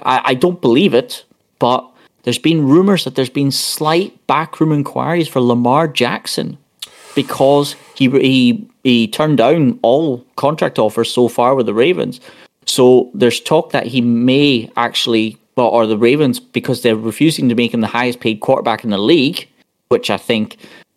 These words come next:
he's, he's almost earned it. May-, maybe not quite Mahomes, you know, he's not better than Mahomes, but he's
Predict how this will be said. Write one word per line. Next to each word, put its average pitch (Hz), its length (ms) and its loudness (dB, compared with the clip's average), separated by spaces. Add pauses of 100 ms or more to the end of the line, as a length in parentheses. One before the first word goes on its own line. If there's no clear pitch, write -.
(200)
he's, 113 360 -4 (220)
he's - 300 -12
almost 110 360 -2
earned 135 320 0
it. 113 240 0
May-, 123 120 0
maybe 127 260 0
not 98 120 0
quite 95 200 -2
Mahomes, 123 540 0
you 120 140 0
know, 104 80 0
he's 104 200 0
not 123 120 -2
better 107 140 -2
than 110 80 -6
Mahomes, 127 400 0
but 107 180 -2
he's - 240 -4